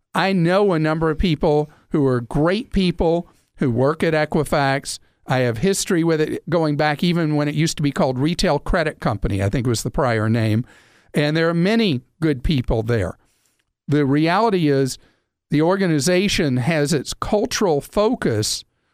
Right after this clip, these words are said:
on the banks and others that buy the data that Equifax compiles, and we are just fodder. There is not sufficient focus on the consumer,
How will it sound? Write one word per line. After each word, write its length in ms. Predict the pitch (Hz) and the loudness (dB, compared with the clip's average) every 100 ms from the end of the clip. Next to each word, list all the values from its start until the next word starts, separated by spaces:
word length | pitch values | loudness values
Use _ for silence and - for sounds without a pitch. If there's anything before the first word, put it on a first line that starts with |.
| _ | _
on 540 | - 156 143 139 135 143 - _ _ _ _ _ - | 0 2 2 2 0 -4 -10 _ _ _ _ _ -2
the 280 | 139 127 110 | 0 2 0
banks 640 | 110 151 196 247 - - - _ - | 0 0 0 -2 -4 -6 -8 _ -4
and 180 | 151 139 - | -4 -2 0
others 540 | 190 220 170 143 131 | 0 2 2 2 0
that 260 | 151 135 104 | -2 -2 -2
buy 300 | 135 160 175 | 0 2 2
the 160 | 196 | 0
data 500 | 147 147 131 127 127 | 0 0 2 2 2
that 180 | 123 123 | 0 0
Equifax 640 | 139 156 151 180 139 139 - | 0 0 -2 0 -2 -4 -6
compiles, 760 | 117 - 180 190 127 104 107 - _ _ _ | -4 0 0 2 0 -2 -4 -8 _ _ _
and 280 | 147 135 127 | -2 0 0
we 220 | 196 247 | 2 2
are 100 | 190 | 2
just 340 | 139 160 151 - | 2 0 0 -2
fodder. 640 | 170 190 220 139 107 135 - _ _ - | 0 2 2 0 0 -2 -6 _ _ -2
There 180 | 151 135 | 0 0
is 180 | 117 | 0
not 380 | 120 131 160 180 | 2 2 0 -2
sufficient 640 | - 156 - 190 - 180 - | -2 -2 0 0 0 -6 -4
focus 640 | 180 170 175 160 123 - - _ _ _ _ | 0 0 0 0 0 -2 -8 _ _ _ _
on 240 | 151 139 | 0 2
the 80 | 127 | 0
consumer, 800 | - 113 - 240 240 185 113 113 | 0 -2 2 2 2 2 0 -2